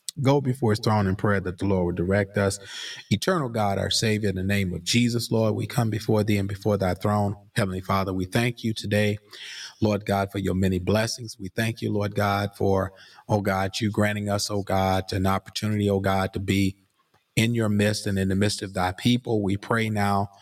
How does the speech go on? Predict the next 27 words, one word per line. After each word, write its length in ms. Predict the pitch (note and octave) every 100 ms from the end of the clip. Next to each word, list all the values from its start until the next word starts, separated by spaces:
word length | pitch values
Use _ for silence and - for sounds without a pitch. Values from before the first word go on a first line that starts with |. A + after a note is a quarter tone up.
| - - -
oh 100 | G#2
Lord, 280 | F#2+ G2+ F#2+
that 180 | F#2+ G#2
you 80 |
would 100 | G2
direct 460 | G2 F#2+ G#2 G2+ -
us 500 | G2+ G2 - - _ -
and 100 | F#2+
you 80 |
would 100 | F#2
unctionize 720 | G2+ G#2 - G2+ F#2+ F#2 F#2+ F#2+
us, 240 | F#2+ -
you 120 | G2
would 140 | F#2 - - - -
lead 260 | A#2+ A#2+ A2
and 180 | G#2
guide 300 | G2 F#2 F#2
us 140 | F#2 -
through 180 | G#2+ F#2+
the 100 | F#2+
word 300 | G2 A2 G#2+
of 160 | G2
God, 380 | F2+ E2+ E2 F2 - - - - -
that 120 | F#2
we 160 | G2+ G#2
might 260 | G2 F#2+
encourage 680 | G2 G2+ - G#2 G2+ G2